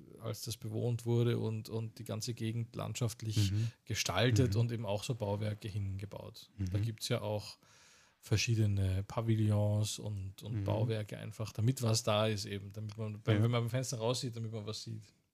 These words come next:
Speaker 2: Ein anderes Bauwerk ganz in der Nähe von Glastonbury.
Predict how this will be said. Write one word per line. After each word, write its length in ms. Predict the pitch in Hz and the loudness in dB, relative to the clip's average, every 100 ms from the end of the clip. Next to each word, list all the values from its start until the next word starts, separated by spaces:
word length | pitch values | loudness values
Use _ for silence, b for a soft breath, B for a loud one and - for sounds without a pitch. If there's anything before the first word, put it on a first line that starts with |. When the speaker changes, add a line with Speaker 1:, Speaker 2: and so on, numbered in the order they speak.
| _ _ _ _ | _ _ _ _
Speaker 2:
Ein 160 | 127 120 | 4 6
anderes 380 | 117 139 139 - | 8 8 6 6
Bauwerk 400 | 120 120 123 120 | 8 10 8 6
ganz 200 | 107 107 | 2 4
in 140 | 107 | 4
der 80 | 101 | 4
Nähe 240 | 98 98 | 4 2
von 160 | 98 123 | 2 2
Glastonbury. 640 | 120 117 - 123 127 151 | 4 2 2 4 4 4